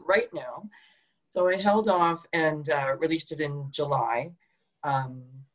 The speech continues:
I'm hoping that I'll be able to do at least a couple of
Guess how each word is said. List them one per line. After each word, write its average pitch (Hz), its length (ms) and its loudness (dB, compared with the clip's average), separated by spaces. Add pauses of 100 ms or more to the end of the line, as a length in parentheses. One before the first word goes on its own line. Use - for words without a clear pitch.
(520)
I'm 165 240 -2 (320)
hoping 185 1000 -2
that 151 240 2
I'll 147 140 0
be 147 180 0
able 143 200 -2
to 147 160 -12
do 139 500 -8
at - 120 -14
least 196 220 -12
a 160 40 -18
couple - 360 -18
of 196 200 -16